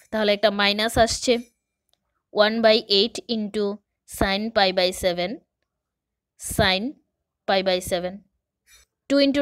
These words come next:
ninety degree, two even, তাই আর চেঞ্জ হলো না, সাইনই রয়েছে, আর pi by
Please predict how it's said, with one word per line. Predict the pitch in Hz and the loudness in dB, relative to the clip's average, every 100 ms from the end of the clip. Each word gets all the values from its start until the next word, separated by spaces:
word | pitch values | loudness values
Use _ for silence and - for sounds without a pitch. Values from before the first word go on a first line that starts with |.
| 262 | 2
ninety | 233 247 247 | 0 -2 -2
degree, | 233 254 254 - _ 254 | -2 -4 -6 -10 _ -2
two | 254 - 247 | -2 -2 -2
even, | 233 240 247 247 _ _ - | 2 2 0 -8 _ _ -2
তাই | 220 214 | 2 4
আর | 208 240 | 2 0
চেঞ্জ | 240 240 | -2 0
হলো | 240 233 226 | 0 0 -2
না, | 220 226 | -2 0
সাইনই | 202 240 233 | 2 2 0
রয়েছে, | 220 220 302 | 0 0 -2
আর | 262 | 0
pi | 208 202 | 0 2
by | 208 | 0